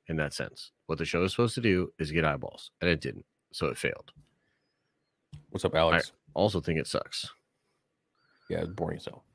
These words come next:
Speaker 2: Hope you guys are doing well. Exciting new, f-, exciting next new f-, week, weeks, few weeks with Mando, The Bad Batch, and Survivor. Which of these three have you most excited for future of Star Wars?
Speaker 1: Hmm,
Speaker 2: Uh,
Speaker 1: Mando, but Survivor is gonna have a special hype for sure.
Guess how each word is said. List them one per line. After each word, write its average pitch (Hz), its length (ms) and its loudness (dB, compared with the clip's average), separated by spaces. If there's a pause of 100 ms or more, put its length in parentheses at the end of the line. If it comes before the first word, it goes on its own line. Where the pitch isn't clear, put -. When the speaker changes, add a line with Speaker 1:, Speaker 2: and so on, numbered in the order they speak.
Speaker 2:
Hope 127 160 6
you 131 60 -2
guys 131 180 12
are 110 40 4
doing 107 200 10
well. 95 260 12
Exciting 92 420 6
new, 90 240 4
f-, - 340 -12 (120)
exciting 117 360 2
next 98 240 0
new 95 60 4
f-, - 120 -6
week, 87 320 2
weeks, 95 320 -4 (100)
few 104 160 2
weeks 98 200 2
with 85 120 -8
Mando, 82 600 2 (100)
The 80 80 -8
Bad 78 220 4
Batch, 76 260 -2
and 76 100 -10
Survivor. 73 420 -2
Which 87 200 0
of 98 80 2
these 95 280 2
three 85 260 2
have 80 160 -6
you 78 100 -4
most 80 260 -2
excited 80 320 0
for - 140 -12
future - 300 -4
of 71 60 -2
Star 73 200 -2
Wars? - 280 -8 (1040)
Speaker 1:
Hmm, 98 1000 2
Speaker 2:
Uh, 55 260 -2
Speaker 1:
Mando, 165 640 6
but 113 220 4
Survivor 104 800 6
is 127 120 4
gonna 98 160 4
have 87 120 4
a 82 40 0
special 80 380 0
hype 71 320 -2 (120)
for - 300 -2
sure. - 200 -2